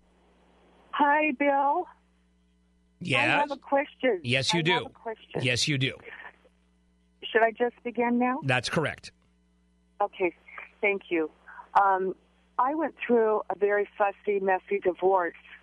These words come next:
Speaker 1: and the judge ordered my ex-husband to pay me spousal support until I died or, um, if I remarried. He appealed that,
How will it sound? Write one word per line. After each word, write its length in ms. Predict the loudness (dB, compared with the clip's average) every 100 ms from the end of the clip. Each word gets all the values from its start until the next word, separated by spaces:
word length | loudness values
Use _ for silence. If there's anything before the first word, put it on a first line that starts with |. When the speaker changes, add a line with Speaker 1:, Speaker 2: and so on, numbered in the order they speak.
| _ _ _ -2
Speaker 1:
and 140 | 0 0
the 60 | 2
judge 320 | 0 0 -2
ordered 360 | -2 0 0 -2
my 240 | -2 0 -2
ex-husband 720 | -4 0 0 0 -4 -6 -6
to 60 |
pay 280 | -6 0 0
me 200 | 0 -4 -2
spousal 540 | 0 0 0 -2 -4 -6 _ _
support 540 | -4 0 2 2 0 -4 -8
until 400 | -8 0 2 4
I 160 | 0
died 500 | 0 2 2 2 -2 -6
or, 340 | -4 -2 -2 -6 _ _ _ -2
um, 420 | 0 0 -2 -6 -6
if 200 | -4 0
I 100 | 0
remarried. 600 | 2 0 -2 -2 0 -2 -6 _ _ _ _ _ _ _ -4
He 440 | -2 0 -2 -6 _ _ -6
appealed 460 | -6 0 2 2 0
that, 340 | 0 2 0